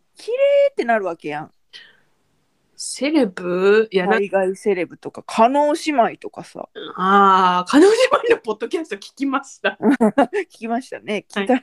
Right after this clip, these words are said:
Speaker 2: い。
Speaker 1: 私ちょっとまだ聞けてないんですけども。
Speaker 2: いや、なんていうか、な
Speaker 1: なんかそこは多分違うわけでしょ？
Speaker 2: そう、違うねん。なんか、なんて言うんだろ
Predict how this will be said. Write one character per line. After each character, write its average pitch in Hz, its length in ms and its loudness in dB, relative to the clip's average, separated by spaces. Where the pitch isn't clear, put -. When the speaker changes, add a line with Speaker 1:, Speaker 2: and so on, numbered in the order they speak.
Speaker 2:
い。 240 80 -2
Speaker 1:
私 262 200 0
ち 285 120 -6
ょ 247 40 -2
っ - 20 -2
と - 20 -2
ま 208 140 0
だ 185 80 -8
聞 170 60 -10
け 220 100 0
て 196 120 -4
な 190 120 -2
い 175 60 -6
ん - 80 -16
で 165 80 -12
す - 100 -20
け - 140 -6
ど - 120 -10
も。 - 260 -6
Speaker 2:
い 262 40 -2
や、 254 80 0
な 359 180 0
ん - 40 -8
て 277 80 2
い 240 180 0
う 208 100 0
か、 240 580 -2
な 339 120 2
Speaker 1:
な 554 160 4
ん - 20 -8
か 403 120 2
そ 359 120 -4
こ 466 100 2
は 480 100 6
多 480 200 0
分 277 120 -6
違 247 100 -8
う 220 40 -6
わ 226 100 -4
け 220 140 -10
で - 120 -18
し - 140 -20
ょ？ - 100 -20
Speaker 2:
そ 285 120 -2
う、 - 160 -12
違 339 60 -2
う - 20 -4
ね 208 120 -4
ん。 165 180 -18
な 285 160 -2
ん 285 80 -8
か、 254 420 -2
な 294 140 0
ん 466 100 0
て 285 120 4
言 247 160 2
う 233 40 2
ん 226 60 -2
だ 208 140 2
ろ 165 360 -4